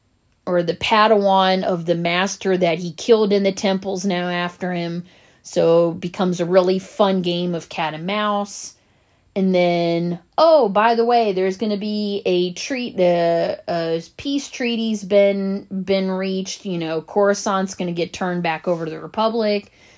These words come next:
So it's just this whole big shit fest of,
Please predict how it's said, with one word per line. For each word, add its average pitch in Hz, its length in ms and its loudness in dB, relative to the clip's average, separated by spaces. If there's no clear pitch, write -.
So 175 680 4
it's 208 280 0
just 262 320 -6
this 226 240 4
whole 285 640 2
big 226 460 6
shit - 380 0
fest 190 540 -2
of, 170 600 2